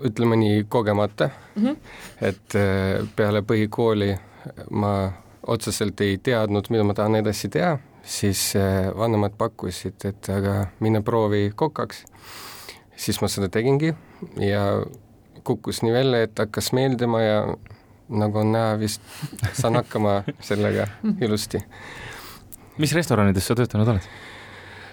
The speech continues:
Speaker 1: Äh, alustasin ma Pärnus, äh, restoranides, äh, Villa Vesed, äh, töötasin ka Piparmündis. Siis ma kolisin Tallinna, äh,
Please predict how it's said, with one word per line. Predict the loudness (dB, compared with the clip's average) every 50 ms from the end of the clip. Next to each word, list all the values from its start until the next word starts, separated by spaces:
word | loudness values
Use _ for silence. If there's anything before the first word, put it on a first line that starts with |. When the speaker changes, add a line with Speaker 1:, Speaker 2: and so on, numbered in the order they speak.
| -20 -20 -20 -10 -2
Speaker 1:
Äh, | 0 2 4 4 4 2 0 0 0
alustasin | 0 2 4 2 2 0 -2 -2 0 2 2 4
ma | 4 4 4 2 2
Pärnus, | 0 0 2 4 2 2 2 0 -2 -4 -8 -14 -16 -18 -20 -20 -20 -20 -16 -8 -4
äh, | 0 2 2 4 4 4 2 2 2
restoranides, | 2 0 -2 -2 -4 -2 0 0 2 2 2 2 2 0 0 0 0 0 0 0 0 0 2
äh, | 2 2 2 2 0 -2 -4 -4 -2
Villa | 0 2 2 2 2
Vesed, | 2 0 2 2 0 0 -2 -4 -12 -16 -18 -20 -18 -12 -8
äh, | -6 -6 -2
töötasin | 0 0 0 0 0 -2 -2 0 0 0 0 0
ka | 0 0 0 2 0 0 0 0
Piparmündis. | -2 -2 0 -2 0 2 2 2 2 2 2 0 -2 -2 -6 -8 -14 -20 -20 -20 -20 -18 -16 -14 -14 -14 -14 -14 -14 -10
Siis | -6 -2 -2 -2 0 0
ma | -2 -2
kolisin | 0 0 0 0 0 0 0 -2 0
Tallinna, | 0 0 2 2 2 2 2 0 -2 -4 -10 -20 _ -20 -20 -20 -20 -20 -20 -20 -20 -20 -10 -4
äh, | 0 0 0